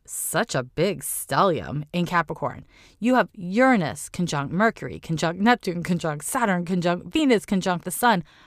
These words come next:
all in fucking Capricorn. Yikes. That is a lot of Capricorn. Let me just tell you here and now. A lot of Capricorn. And you also have a moon Pluto conjunction in Scorpio.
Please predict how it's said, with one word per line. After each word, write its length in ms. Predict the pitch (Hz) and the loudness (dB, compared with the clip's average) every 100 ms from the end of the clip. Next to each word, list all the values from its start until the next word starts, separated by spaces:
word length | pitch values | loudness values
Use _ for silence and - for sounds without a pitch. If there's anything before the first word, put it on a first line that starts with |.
| _ - | _ -4
all 240 | 208 247 | 0 2
in 120 | 285 - | 0 0
fucking 420 | 247 214 - 196 175 | -2 -2 -2 -2 -2
Capricorn. 960 | 262 294 - 208 - 180 147 117 110 - _ _ _ - | -2 -2 2 0 0 -2 -2 -4 -8 -12 _ _ _ -14
Yikes. 640 | 156 185 220 170 - - - _ _ - | -4 0 0 -2 -8 -12 -12 _ _ 2
That 120 | 277 | 4
is 40 | |
a 60 | 202 | 4
lot 340 | 160 156 143 | 4 2 2
of 60 | 139 | -2
Capricorn. 560 | 123 117 135 - 110 - _ - | -4 -4 -6 -12 -12 -16 _ -4
Let 80 | 151 | -4
me 60 | |
just 160 | 135 - | -4 -6
tell 120 | 127 | -4
you 120 | 113 | -4
here 120 | 135 | -8
and 120 | - 127 | -10 -12
now. 200 | - - _ _ | -14 -18 _ _
A 40 | |
lot 180 | 165 135 | 2 2
of 60 | 135 | 2
Capricorn. 520 | 127 135 143 131 127 - - - - - _ - | -4 -4 -12 -10 -12 -16 -20 -20 -20 -20 _ 2
And 380 | 254 190 202 - | 4 4 2 0
you 140 | 214 | 0
also 240 | 175 175 | 0 0
have 120 | 220 196 | 0 2
a 60 | |
moon 400 | 180 175 175 180 - | 2 2 0 -2 -6
Pluto 280 | - 170 160 | -4 -2 -2
conjunction 580 | 175 147 143 - 143 151 _ | -4 -4 -6 -6 -8 -10 _
in 180 | 156 143 | -6 -6
Scorpio. 840 | - - - 131 123 - 120 - | -6 -8 -6 -8 -10 -12 -14 -16